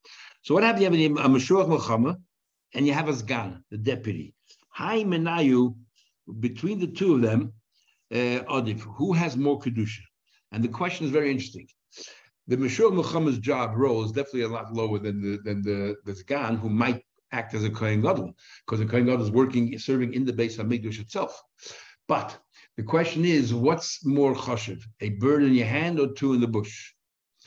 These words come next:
So the, um, this Meshuach Mulchama is doing exactly what his role is, a hundred percent. This Gan, don't even know if, whether he'll ever step up to the plate. You know, the Kohen Gadol doesn't get sick, or the Kohen Gadol doesn't have a tumor, and the Gan does nothing. So, if,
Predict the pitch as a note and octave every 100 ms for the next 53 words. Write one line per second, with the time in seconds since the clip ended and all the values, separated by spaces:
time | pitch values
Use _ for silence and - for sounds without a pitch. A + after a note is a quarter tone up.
0 | - - - B2 A#2 C3+ A#2+ A2+ C3 B2
1 | B2+ A#2+ F3+ G#3 G3+ G3+ E3+ - D#3+ D3
2 | B2+ B2 C#3+ B2 G#2+ E3 E3 D3 C3 B2+
3 | G#2+ A2+ G#2 F#2+ E2 - - _ A2 A2+
4 | A2+ A2 G#2 G2 - - _ _ - -
5 | - _ - C3+ F#3 C#3 B2+ D#3+ D3+ B2+
6 | B2+ B2 _ G#2+ E3 G#3 G#3+ G#3 G#3+ -
7 | D#3 D#3+ D#3+ D#3 D#3+ F3 F3 - D#3+ E3+
8 | E3 D#3+ F3+ A3+ A#2+ A2+ B2+ C#3 C3 B2
9 | C3+ D#3 D3 C#3+ C#3 C3 C3 B2+ A#2 -
10 | D3 C3 A2+ A#2 B2+ A#2+ A#2+ A#2 A2 A2+
11 | - - A#2 B2 B2+ A2 G#2+ A2 A2 A2+
12 | C3+ C#3 C3 C3 C3 C3+ C#3+ D#3 D3 G2
13 | - _ _ - - - C3+ B2 A#2+ B2
14 | -